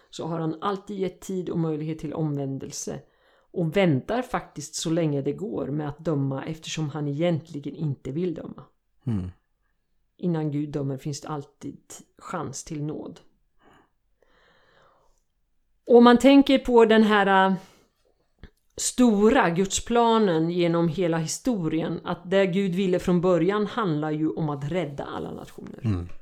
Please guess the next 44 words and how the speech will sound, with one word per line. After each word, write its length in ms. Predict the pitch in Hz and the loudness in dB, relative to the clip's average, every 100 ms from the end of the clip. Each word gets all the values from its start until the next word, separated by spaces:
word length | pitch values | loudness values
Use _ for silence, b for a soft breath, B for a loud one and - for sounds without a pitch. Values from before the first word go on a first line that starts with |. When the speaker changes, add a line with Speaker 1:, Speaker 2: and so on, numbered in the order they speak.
| - - | -16 -16
Speaker 1:
Han 220 | - 165 | -4 -2
ville 280 | 165 170 165 | 0 2 2
göra 220 | 160 156 | 2 0
ett 120 | 156 | -6
folk 320 | - 254 240 196 | -6 -6 -4 -4
av 160 | 156 | -4
Abraham 440 | 180 170 175 185 220 | -4 -4 -4 -8 -8
för 120 | 175 | -8
att 160 | 160 | -10
visa 640 | 170 196 151 - - - 160 | -10 -6 -4 -6 -6 -6 -4
vem 280 | 160 156 156 | -4 -4 -6
han 300 | - 156 160 | -6 -4 -4
var. 300 | 160 - - b b _ | -4 -8 -12 b b _
Israel 600 | 202 175 - - 180 180 | -4 -2 -2 -4 -2 -2
skulle 260 | - - 165 | -4 -4 -4
vara 140 | 156 | -4
ett 100 | 151 | -6
ljus 400 | 165 214 165 147 | -6 -6 -6 -10
för 120 | - | -8
de 140 | 156 156 | -8 -6
andra 340 | 160 147 143 | -6 -6 -6
nationerna. 720 | 143 143 - 208 156 143 - - _ _ _ _ _ _ _ _ _ _ _ _ _ | -10 -12 -10 -6 -6 -6 -12 -20 _ _ _ _ _ _ _ _ _ _ _ _ _
Jesaja 520 | 190 160 - 180 175 | -4 -2 0 2 0
bok 240 | 165 160 - | -2 -6 -6
talar 300 | 165 151 151 | -6 -6 -8
om 160 | 151 | -8
det 60 | 151 | -10
här. 200 | 160 - - _ | -12 -16 -20 _
Att 220 | 170 165 - | -14 -14 -2
alla 520 | 220 220 196 214 247 | 4 4 4 2 -4
folk 360 | - 196 175 | -8 -4 -4
ska 300 | - - 180 | -4 -6 -6
strömma 680 | 165 - - 226 185 185 214 | -8 -8 -2 2 2 0 -4
till 180 | 214 175 | -6 -6
Guds 300 | 185 185 - | -6 -6 -10
tempel 580 | - 160 139 - 156 156 | -6 -6 -6 -8 -12 -10
för 160 | - | -12
att 120 | 156 | -12
följa 380 | - 214 185 170 | -8 -6 -4 -4
Gud 280 | 160 147 143 | -6 -8 -10
och 120 | - | -10
lyssna 340 | 156 156 - 139 | -10 -10 -14 -14
till 200 | 143 143 | -14 -16
hans 280 | - 143 | -16 -16